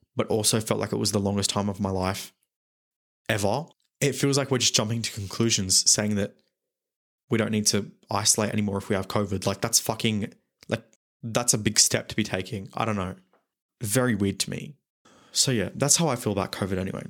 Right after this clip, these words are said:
I, I can't, I'm rambling about it a bit, so I'm not gonna keep going on about it, but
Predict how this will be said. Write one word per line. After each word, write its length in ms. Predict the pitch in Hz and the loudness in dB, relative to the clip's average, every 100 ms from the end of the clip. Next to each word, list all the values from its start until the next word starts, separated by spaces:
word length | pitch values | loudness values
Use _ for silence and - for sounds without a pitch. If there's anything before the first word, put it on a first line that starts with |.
| - | -6
I, 280 | 139 - 127 | -4 -2 -4
I 20 | |
can't, 300 | - 143 - - - - - | -2 -4 -4 -12 -18 -18 -4
I'm 180 | 131 120 | 0 2
rambling 380 | 123 127 135 131 | 2 2 0 0
about 240 | 120 120 | 0 0
it 100 | 120 | 0
a 40 | |
bit, 240 | 117 123 - | 0 2 4
so 160 | - | 4
I'm 80 | 104 | 2
not 120 | 107 | 0
gonna 140 | - 107 | 0 -2
keep 220 | - 110 | -2 0
going 200 | 101 101 | 0 -2
on 80 | 101 | 0
about 220 | 98 95 | 0 0
it, 100 | - | -2
but 280 | 113 117 - | -2 -2 -2